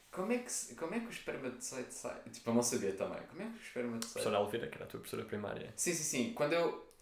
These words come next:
Speaker 1: eu quero deixar isto claro.
Speaker 2: Tens que apresentar as personagens
Speaker 1: Eu
Speaker 2: que vão
Speaker 1: tenho de
Speaker 2: entrar na tua
Speaker 1: apresentar as
Speaker 2: história.
Speaker 1: personagens, pois, porque isto é um, o meu pri-, do primeiro ao quarto ano são se-,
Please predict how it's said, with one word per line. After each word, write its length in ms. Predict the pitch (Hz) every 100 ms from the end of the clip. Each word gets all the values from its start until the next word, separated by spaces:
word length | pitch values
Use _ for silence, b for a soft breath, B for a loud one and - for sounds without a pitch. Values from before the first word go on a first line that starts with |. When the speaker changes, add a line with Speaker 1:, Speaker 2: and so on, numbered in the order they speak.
| b b -
Speaker 1:
eu 160 | 120
quero 320 | 120 175 170 139
deixar 320 | 139 139 131
isto 160 | 127
claro. 160 | - 120
Speaker 2:
Tens 140 | 131
que 60 | -
apresentar 340 | 143 131 104
as 80 | 139
personagens 440 | - - 135 117 117
Speaker 1:
Eu 60 |
Speaker 2:
que 60 | 117
vão 80 | 127
Speaker 1:
tenho 160 | 123
de 80 | 127
Speaker 2:
entrar 180 | - 151
na 60 | 151
tua 80 |
Speaker 1:
apresentar 0 | 113
as 40 |
Speaker 2:
história. 200 | 107 107 123
Speaker 1:
personagens, 320 | 117 113 -
pois, 180 | 127 117
porque 280 | - - 123
isto 140 | -
é 40 | 139
um, 280 | 139 135 135 b b b b b b _ _ _ _ _ _ _
o 40 | 127
meu 220 | 139 147
pri-, 260 | 147 151 135
do 80 | 139
primeiro 300 | 143 151 147
ao 60 | 147
quarto 360 | 139 - 123
ano 300 | 117 117 - -
são 300 | - - 120
se-, 460 | 117 - - - -